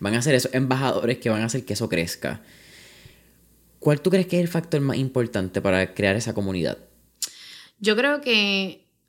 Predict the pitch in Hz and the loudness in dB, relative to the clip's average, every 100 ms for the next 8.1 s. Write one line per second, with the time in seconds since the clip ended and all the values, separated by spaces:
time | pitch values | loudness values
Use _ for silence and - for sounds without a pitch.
0 | _ - 208 202 196 190 185 202 220 254 | _ -4 0 2 2 0 0 -2 -2 -4
1 | 247 254 240 226 214 202 208 196 202 220 | -2 -2 -2 -2 -2 -4 -4 -4 -2 0
2 | 226 214 214 214 208 214 214 208 180 180 | 0 0 0 -2 -2 -4 -2 0 -2 -4
3 | - 170 180 - 220 190 185 185 175 170 | -8 -4 -4 -2 -4 -2 -2 -4 -6 -8
4 | 170 175 165 147 156 - - 208 196 190 | -6 -6 -6 -8 -12 -14 -6 -2 0 0
5 | 180 175 180 - - 208 190 185 180 175 | 0 -2 -6 -8 -6 -2 0 0 -2 -4
6 | 170 - _ _ _ _ _ _ _ _ | -8 -16 _ _ _ _ _ _ _ _
7 | 202 208 190 202 226 226 185 - - 160 | -4 -2 0 0 2 2 0 -4 -8 -10